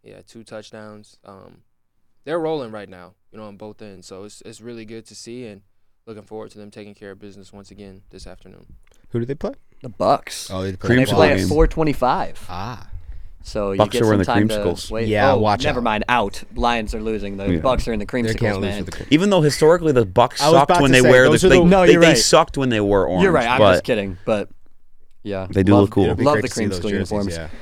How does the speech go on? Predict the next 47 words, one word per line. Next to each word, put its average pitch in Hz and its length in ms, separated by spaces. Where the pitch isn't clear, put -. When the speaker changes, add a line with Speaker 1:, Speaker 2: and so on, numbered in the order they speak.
Speaker 2:
yeah. 165 340
Speaker 3:
Um, 165 160
Burrow 240 380
and 226 100
Chase 208 560
Speaker 2:
I - 60
Speaker 3:
had 170 80
Speaker 2:
mean, 185 60
Speaker 3:
themselves 165 340
a 131 60
day. 117 320
Speaker 2:
I, 120 120
just, 127 360
again, 120 300
we 113 120
were 117 180
talking 123 220
about 107 180
how, 101 580
Speaker 3:
The 147 120
Speaker 2:
uh, - 40
Speaker 3:
Matt 165 180
Merrifield 165 380
curse. 123 460
Speaker 2:
Yeah, 113 240
where 104 360
Speaker 4:
Yeah, 85 280
that 87 80
Speaker 2:
we 90 60
Speaker 4:
wasn't 92 240
Speaker 2:
thought - 60
Burrow 113 160
Speaker 4:
good. 113 100
Speaker 2:
was, 95 200
I 135 80
mean, 156 200
we, 151 200
we 175 140
all 113 160
thought 101 260
that 85 180
Burrow 95 220
wasn't 95 220
gonna 92 160
be 90 300
this 98 420
again 85 440